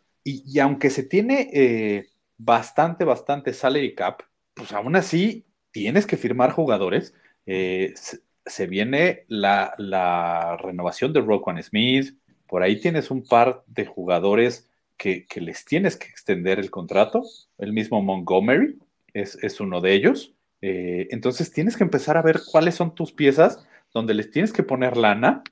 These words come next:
de quiénes puedes prescindir, a quiénes puedes hacer trade. Entonces veamos qué sucede, pero, pero yo creo que, que ya están empezando a hacer su chamba a más no poder viendo, viendo novatos, ¿no? Creo que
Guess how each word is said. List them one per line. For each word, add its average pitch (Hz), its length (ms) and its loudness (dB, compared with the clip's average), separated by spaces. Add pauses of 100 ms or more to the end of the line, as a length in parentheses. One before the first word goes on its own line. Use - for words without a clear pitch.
(320)
de 107 260 -6
quiénes 190 260 2
puedes 165 240 6
prescindir, 123 800 2
a - 160 0
quiénes 147 220 -2
puedes 151 220 2
hacer 135 300 0
trade. 170 320 2
Entonces 135 200 -8
veamos 127 360 4
qué 139 120 2
sucede, 123 480 2 (380)
pero, 98 520 2
pero 95 240 -2
yo 135 280 2
creo 110 380 4
que, 92 400 -4
que 90 200 -10
ya 101 160 0
están 113 300 -2
empezando 104 480 -4
a - 40 2
hacer - 220 -6
su - 140 -18 (100)
chamba 117 640 2 (320)
a 95 100 -8
más 110 320 -2
no 135 140 -4
poder 107 320 2
viendo, 127 440 -2
viendo 104 360 -4
novatos, 87 600 -6
¿no? 127 300 -2 (300)
Creo 147 240 2
que 160 460 4